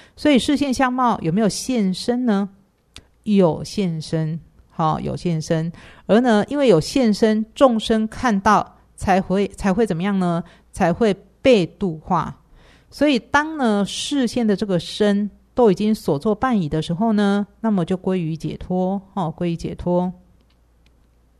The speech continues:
智慧照了诸色非色，故名呢非身。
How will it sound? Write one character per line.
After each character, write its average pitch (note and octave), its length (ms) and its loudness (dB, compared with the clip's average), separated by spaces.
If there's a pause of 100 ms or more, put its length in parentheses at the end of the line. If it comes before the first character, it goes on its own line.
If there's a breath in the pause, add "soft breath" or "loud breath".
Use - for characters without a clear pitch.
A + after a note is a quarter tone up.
(680 loud breath)
智 F4 160 4
慧 D4+ 340 4
照 C4+ 220 0
了 E3 340 0
诸 F#3+ 240 -2
色 F3 380 -2
非 F3+ 200 -4
色， F3+ 320 -2 (200)
故 B3+ 360 0
名 E3 360 -2
呢 F3 320 -2 (400)
非 G#3+ 200 0
身。 A3 380 -2